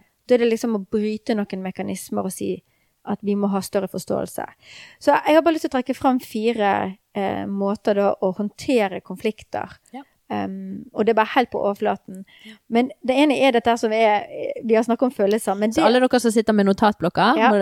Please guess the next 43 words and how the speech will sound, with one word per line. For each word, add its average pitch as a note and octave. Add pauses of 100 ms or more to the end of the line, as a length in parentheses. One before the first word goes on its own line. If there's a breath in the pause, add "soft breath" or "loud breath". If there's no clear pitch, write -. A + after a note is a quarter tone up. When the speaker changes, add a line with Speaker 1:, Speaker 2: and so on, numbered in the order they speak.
(160)
Speaker 2:
nå G#3+
må A3
Speaker 1:
En, A#3+
Speaker 2:
dere C#4
Speaker 1:
to, -
tre, C#4
Speaker 2:
skrive. B3
Speaker 1:
fire. F#3+
Speaker 2:
Nå G3
kommer C4
det -
fire F#3+
Speaker 1:
Her G3
kommer A#3
Speaker 2:
punkter. B3+
Speaker 1:
løsningen. B3
Neida. - (600 loud breath)
Det G#3+
her, A#3
nå A#3+
er C4
vi D#4
inne D#4
i B3+
ene C4+
rommet. G#3+
Speaker 2:
Ja. G#3+
Speaker 1:
Det -
var A3
en A#3
konfliktrommet. A3 (100)
Speaker 2:
<laughs> -
Speaker 1:
Em, A#3 (200)
Speaker 2:
Med B3
Speaker 1:
men -
Speaker 2:
masse B3+
puter F#3
og F3+
sånne F#3
myke F#3
vegger E3+
og F3
sånn. F3+